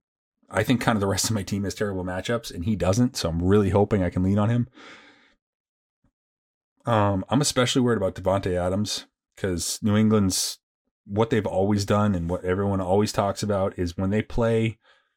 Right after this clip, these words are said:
any team they play against, they just try to take away their best weapon and make the rest of the team beat them. Davante Adams is kind of their only weapon. So hopefully they, they see Josh Jacobs as a bigger threat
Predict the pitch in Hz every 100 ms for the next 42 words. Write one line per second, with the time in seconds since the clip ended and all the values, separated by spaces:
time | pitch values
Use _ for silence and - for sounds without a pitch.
0 | - 131 156 165 147 - 113 107 107 101
1 | - - 92 - 87 - 107 95 104 -
2 | 101 92 85 92 - 98 - 90 90 90
3 | 87 82 - 87 87 - 92 82 90 85
4 | 80 76 - 65 - _ _ _ _ _
5 | _ _ _ _ _ - - - 107 120
6 | 135 151 120 98 92 - 127 117 98 -
7 | 90 82 78 - - - _ _ - -
8 | 107 104 95 92 - - 151 - 156 139
9 | 123 107 101 98 95 101 113 104 98 -
10 | 101 95 92 92 - 95 92 92 90 80
11 | 92 92 - - 90 90